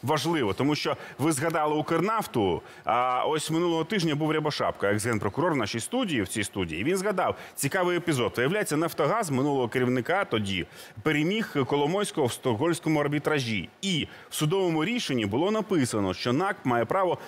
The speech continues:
не повертати цей газ з дві тисячі шостого року. І що контроль Коломойського за Укрнафтою був набутий в корупційний спосіб. Чому тоді українські суди приймають рішення, які протирічать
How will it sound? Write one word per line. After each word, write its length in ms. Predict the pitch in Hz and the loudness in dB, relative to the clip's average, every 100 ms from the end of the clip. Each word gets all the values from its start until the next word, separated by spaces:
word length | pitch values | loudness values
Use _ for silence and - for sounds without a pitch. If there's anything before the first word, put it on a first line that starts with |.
| - | -2
не 220 | 143 202 | 2 2
повертати 800 | 220 214 208 196 - 160 101 87 | 2 0 0 0 0 2 2 -2
цей 200 | - 98 | 0 0
газ 280 | 95 190 233 | 0 0 -2
з 160 | - - | -4 -4
дві 80 | |
тисячі 280 | 120 123 - | -4 -4 -4
шостого 500 | 104 110 - 92 95 | -2 -2 0 0 2
року. 320 | 95 73 - - - - | 2 -2 -6 -16 -14 -6
І 60 | 147 | -2
що 160 | 180 | -2
контроль 360 | 170 165 185 175 | 0 0 2 0
Коломойського 640 | 160 151 156 135 - 117 | 2 0 2 0 0 0
за 140 | 110 135 | 2 0
Укрнафтою 640 | 127 147 208 233 - 120 | 0 0 0 0 0 0
був 220 | 123 135 | 2 0
набутий 520 | 127 131 247 254 240 202 113 | 0 0 -2 0 -2 -4 -4
в 320 | 127 294 294 - - - _ _ | 0 0 0 -6 -20 -20 _ _
корупційний 580 | - 113 104 - 254 123 | 0 2 2 0 0 0
спосіб. 400 | - 107 104 107 - | 0 0 0 -2 -6
Чому 400 | - 262 269 180 | -4 0 2 2
тоді 340 | 113 90 92 90 - - | 0 0 -2 -4 -4 -2
українські 560 | 131 147 123 107 - | 2 2 0 0 -2
суди 460 | - 147 151 247 269 - - - _ - | -2 0 0 0 -4 -8 -20 -20 _ -2
приймають 500 | 151 151 156 147 - | 2 2 2 0 0
рішення, 360 | 208 - 143 | -2 0 0
які 200 | 107 - | 0 0
протирічать 640 | 139 131 123 131 180 185 | 0 0 2 0 0 -2